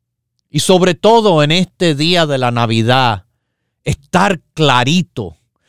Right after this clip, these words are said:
clarito de mente, clarito de corazón, abiertos a la luz que Dios ha nacido en un día como hoy, hace más de dos mil años. Gracias, gracias, gracias.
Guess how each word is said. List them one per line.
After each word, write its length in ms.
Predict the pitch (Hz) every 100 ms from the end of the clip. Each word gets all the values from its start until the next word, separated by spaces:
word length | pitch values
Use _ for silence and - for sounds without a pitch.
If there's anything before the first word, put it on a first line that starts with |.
| _ _
clarito 640 | 175 165 165 214 - 220
de 120 | 185
mente, 640 | 143 135 160 180 - 139 120
clarito 680 | 151 147 202 202 - 226
de 180 | 202 175
corazón, 880 | - 160 151 127 - - 170 180 151
abiertos 840 | 131 135 190 233 226 - 190 -
a 100 | 165
la 140 | 156 151
luz 400 | 165 220 - - -
que 160 | 160 143
Dios 640 | 139 185 240 220 - - _ _ _ _ _ _
ha 200 | 180 226
nacido 840 | 214 165 - 202 254 226 151 101 -
en 180 | - 143
un 200 | 180 220
día 320 | 196 240 233
como 400 | 202 185 170 160
hoy, 420 | 185 240 196 104 95 _ _ _ _ _ _ _ _ _ _ _ _ _ _
hace 320 | 87 110 - 110
más 300 | 110 123 -
de 120 | 113
dos 260 | 101 95
mil 200 | 110 120
años. 540 | 113 123 110 92 82 -
Gracias, 800 | 117 113 123 - 98 85 - - -
gracias, 640 | 113 127 - 113 76 -
gracias. 840 | - 107 113 131 - 87 - -